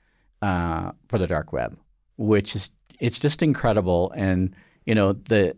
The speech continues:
the achievements we're allowed to have, you know, uh, we get to get out of that is, is huge, you know, and just that partnership and collaboration, and people realize, like, it doesn't have to be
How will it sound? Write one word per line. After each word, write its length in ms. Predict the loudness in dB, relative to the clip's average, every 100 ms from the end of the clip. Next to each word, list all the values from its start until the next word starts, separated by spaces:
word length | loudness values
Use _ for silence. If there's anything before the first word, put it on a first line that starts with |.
| -4
the 320 | 0 0 0
achievements 560 | -2 0 4 4 2
we're 160 | 0 2
allowed 300 | 2 0 -2
to 60 | -4
have, 440 | -2 0 0 -4 -4
you 140 | -2
know, 140 | 0 -2
uh, 500 | -6 -6 -4 -8 -12 _ _ _ _
we 140 | -2
get 180 | 0 -2
to 60 | 0
get 180 | 0 2
out 140 | 0
of 80 | 0
that 240 | -2 -2
is, 300 | -4 -10 -10 -16 -12
is 200 | -12 -4
huge, 540 | 2 4 4 -2 -12 _ _ _ _
you 100 | 0
know, 240 | 2 2 2 0
and 100 | 2
just 160 | 2
that 200 | 2 0
partnership 500 | 0 2 2 0 0
and 120 | 0
collaboration, 500 | 2 2 4 2 2
and 120 | -2 0
people 280 | 2 2
realize, 460 | 4 4 4 2 2
like, 180 | -2 -2
it 240 | -8 -2
doesn't 300 | 0 2 2
have 240 | 2 0 -2
to 100 | -4
be 460 | 0 0 0 -2